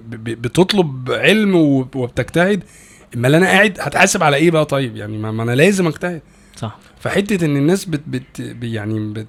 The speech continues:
Speaker 1: بتشوف الحاجة، الخوف من إنها، آه، تستثمر في نفسها، ده، ده شديد جدًا.
Speaker 2: طبعًا.
Speaker 1: شديد.
Speaker 2: أنا دايمًا بسأل الناس سؤال. بقول له:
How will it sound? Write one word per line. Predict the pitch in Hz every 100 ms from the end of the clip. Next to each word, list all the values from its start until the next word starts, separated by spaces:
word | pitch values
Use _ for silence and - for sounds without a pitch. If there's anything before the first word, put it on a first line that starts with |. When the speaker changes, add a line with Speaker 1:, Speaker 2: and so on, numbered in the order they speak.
| -
Speaker 1:
بتشوف | 117 - 170
الحاجة، | 170 175 175 170 - - - _ - - -
الخوف | 131 110 - 196 175 - - -
من |
إنها، | 120 127 147 139 - - - -
آه، | 120 113
تستثمر | - 110 160 160 175
في | 135
نفسها، | 123 - 156
ده، | 147 151
ده | 147
شديد | 139 160 147
جدًا. | 170 139 117 107 -
Speaker 2:
طبعًا. | 120 110 92 95 - -
Speaker 1:
شديد. | - 135 196 175 135 -
Speaker 2:
أنا | 135 131
دايمًا | 156 190
بسأل | 165 147 165 135
الناس | 117 135
سؤال. | - 107 92 85 - - _ _ _ _ _ _ - - - - -
بقول | 135 190 180
له: | 156